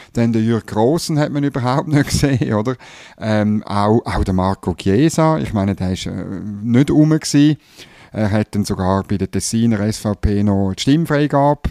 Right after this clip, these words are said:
beantragt <laughs> bei der dreizehnten A-H-V-Renten, oder? Ähm, die Deutschschweizer S V P ist ein bisschen mehr rum gsi, aber das langt allein nicht, oder? Also,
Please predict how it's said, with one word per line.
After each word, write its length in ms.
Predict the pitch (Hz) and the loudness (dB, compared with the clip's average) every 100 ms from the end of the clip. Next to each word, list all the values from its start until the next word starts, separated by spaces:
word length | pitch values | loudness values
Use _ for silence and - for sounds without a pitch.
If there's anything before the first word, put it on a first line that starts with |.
| - | 0
beantragt 840 | 135 127 147 160 131 131 156 - | 0 2 0 0 0 0 -2 -6
<laughs> 20 | - | -6
bei 80 | |
der 80 | 123 | -4
dreizehnten 640 | 127 131 - 127 127 - 120 | -2 -4 -2 -2 -2 -2 -2
A-H-V-Renten, 800 | 120 131 127 127 123 135 - 110 | 0 0 0 2 0 -2 -2 -2
oder? 180 | 110 127 - - - - - | -2 -4 -10 -20 -20 -16 -2
Ähm, 540 | 117 120 120 117 113 - | 2 2 2 -2 -10 -14
die 260 | 95 - | -10 0
Deutschschweizer 540 | 156 - 135 135 - 113 | 0 2 0 0 -2 -2
S 140 | 127 - | -2 -2
V 180 | 160 147 | -2 -2
P 300 | 151 147 147 | 0 0 0
ist 320 | 123 113 - | -2 -4 -8
ein 40 | |
bisschen 300 | - 117 117 | -10 -2 0
mehr 220 | 120 160 | 2 4
rum 200 | 185 190 | 4 2
gsi, 300 | 190 - 185 | 0 -2 -2
aber 140 | 151 123 | -2 -4
das 120 | 110 | -4
langt 340 | 113 127 165 | -2 -2 -2
allein 360 | 170 165 170 175 | -2 0 0 0
nicht, 280 | 175 190 180 | 0 0 -2
oder? 220 | 120 139 | -4 -4
Also, 160 | 113 | -6